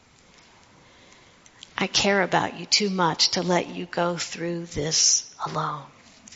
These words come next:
God is with you, and I am with you. Do you want to talk? Let's get coffee. Let's go for a walk. Let's watch the game. We walk through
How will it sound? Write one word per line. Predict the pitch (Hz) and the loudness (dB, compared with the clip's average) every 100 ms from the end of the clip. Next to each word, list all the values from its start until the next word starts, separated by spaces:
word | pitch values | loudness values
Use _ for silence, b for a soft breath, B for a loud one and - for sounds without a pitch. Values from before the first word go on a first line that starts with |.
| B B B B B _ - - | B B B B B _ -20 -2
God | 180 175 180 | 2 4 2
is | 160 - | 2 2
with | 185 196 - | 2 -2 -2
you, | 190 180 175 170 B B | -2 -2 -4 -8 B B
and | 175 165 - | -2 0 2
I | 180 180 175 - | 4 4 0 -2
am | 185 180 | -4 -2
with | 185 185 - | -2 -2 -2
you. | 175 | -6
Do | 170 | -6
you | 202 208 | -6 -4
want | 214 214 | -4 -4
to | |
talk? | - 208 214 - | -4 -2 -2 -4
Let's | 208 208 | -4 -4
get | - - | -4 -6
coffee. | - 170 - - - - _ _ _ _ _ _ - - _ - - - - _ _ - - | -6 -6 -8 -10 -14 -20 _ _ _ _ _ _ -20 -20 _ -20 -20 -20 -20 _ _ -20 -10
Let's | - | -6
go | - 190 | -2 -2
for | - 190 | -4 -8
a | |
walk. | 170 175 151 - - - - _ _ _ - B B B B - | -4 -2 -2 -6 -14 -20 -20 _ _ _ -20 B B B B -8
Let's | 190 - | -4 0
watch | 175 175 - | 0 2 -2
the | - | -2
game. | - 147 - - _ _ _ _ - _ - _ - - - _ - B B B B B B | -6 -6 -10 -18 _ _ _ _ -20 _ -20 _ -20 -20 -20 _ -20 B B B B B B
We | - 208 | 2 4
walk | 190 180 180 - - | 6 4 4 -2 -4
through | - - 196 202 214 214 92 165 | -2 -2 -2 2 2 4 2 -2